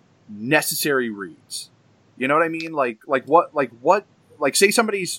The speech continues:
trying to, 'cause comic books is probably the most intimidating thing to try to break into, like, to try to get into as a,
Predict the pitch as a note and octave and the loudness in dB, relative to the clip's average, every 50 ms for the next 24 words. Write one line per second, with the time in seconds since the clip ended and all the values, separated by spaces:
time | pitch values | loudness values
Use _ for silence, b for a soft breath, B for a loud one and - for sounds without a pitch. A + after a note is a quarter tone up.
0 | - - - D#3+ D#3+ D3+ D3+ - - - D3 - - - G#3 A#3+ A#3+ - - D#3+ | -6 -2 2 2 2 2 -2 -6 -6 -6 -4 0 6 6 6 6 6 4 4 4
1 | B2+ A#2 - - - C#3 B2+ A#2+ A2+ - - - - D#3 D#3 D3 C#3+ C#3 B2 A#2+ | 4 4 2 -2 0 0 0 0 0 -4 0 6 8 8 8 8 6 2 2 2
2 | B2 A#2+ A#2+ A#2 A2+ - - B2 A2+ - - C3+ A#2+ A#2 A2 G#2+ G#2 G2 G2+ G2+ | 4 4 4 4 4 2 0 -2 0 0 0 2 2 4 2 2 0 -2 -4 -8
3 | G2 F#2 F#2 - b b b b b b b b b - - C#3 B2 A2 G#2+ - | -10 -12 -14 -18 b b b b b b b b b 4 8 8 8 8 6 2
4 | A2 - A#2+ G#2+ G2+ F#2+ G2+ F#2+ F#2+ F2+ F2+ _ _ - A2 - - A#2+ B2 B2+ | 4 8 8 8 8 8 2 -2 -2 -6 -10 _ _ -20 -16 -6 2 6 8 8
5 | A#2 A2 - - C3 A#2+ A#2 A#2 G#2+ - A2 F#2+ F#2+ G2+ G2 F#2+ - A2 - B2 | 8 6 0 -4 -2 -2 -2 0 0 0 -2 0 0 0 -2 -2 -2 0 4 6
6 | A#2 G#2 G#2 F2 _ - B2+ A#2 A2+ G#2+ G#2+ G#2 G#2 - A#2 G#2 F#2+ F#2+ F#2+ G2+ | 6 6 4 0 _ 0 0 0 2 0 -2 -6 -4 -4 -2 -2 -2 -2 -2 -2
7 | F#2 - G2+ G2 F#2 F#2 F#2 | -2 -4 -4 -6 -6 -10 -14